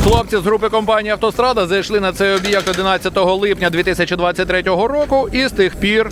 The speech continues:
займаються його повним демонтажем. Ми бачимо, що вибух, який зруйнував цю мостову споруду, був доволі потужний, і вона повністю, повністю лежить. Вона мала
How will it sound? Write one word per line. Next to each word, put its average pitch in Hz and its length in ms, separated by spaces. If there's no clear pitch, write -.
займаються 170 560
його 165 160
повним 196 380
демонтажем. 185 680
Ми 185 60
бачимо, 208 480
що 202 260
вибух, 196 380
який 185 380
зруйнував 196 640
цю 190 120
мостову 190 400
споруду, 214 400
був 180 220
доволі 190 320
потужний, 240 680
і 185 220
вона 202 220
повністю, 220 600
повністю 190 640
лежить. 185 540
Вона 196 260
мала 190 540